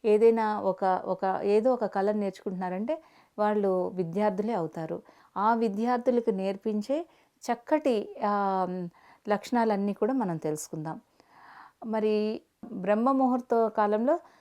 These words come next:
సృష్టికర్త సమయం అని చెప్తాం కదా. బ్రహ్మ ముహూర్తానికి భారతీయ పురాణ ఇతిహాసాలు, ఉపనిషత్తులలో అత్యంత ప్రాధాన్య-, ప్రాధాన్యత ఇవ్వబడింది. సరస్వతి పూజ నార్త్‌లో అయితే, ఆ, సౌత్‌లో కూడా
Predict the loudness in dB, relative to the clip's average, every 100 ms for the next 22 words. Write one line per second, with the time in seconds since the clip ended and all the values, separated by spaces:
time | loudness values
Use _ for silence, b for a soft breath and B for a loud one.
0 | B -10 0 0 2 4 4 4 2 2
1 | 0 0 -2 -2 -6 -4 -4 -2 -4 -6
2 | B B B -4 2 2 2 2 2 0
3 | 0 0 0 -2 -2 0 2 2 2 2
4 | 2 2 2 2 2 0 -2 -2 -2 -2
5 | -2 -2 -2 0 2 4 2 0 0 2
6 | 2 2 0 0 0 6 6 6 0 2
7 | 0 2 2 2 0 0 -2 0 2 4
8 | 2 0 0 0 -2 -4 -4 -4 -6 -8
9 | b b b b 0 0 0 -2 -4 0
10 | 0 2 2 0 2 2 0 0 0 2
11 | 0 0 0 -2 b b b b -6 -2
12 | 0 0 0 4 4 6 4 6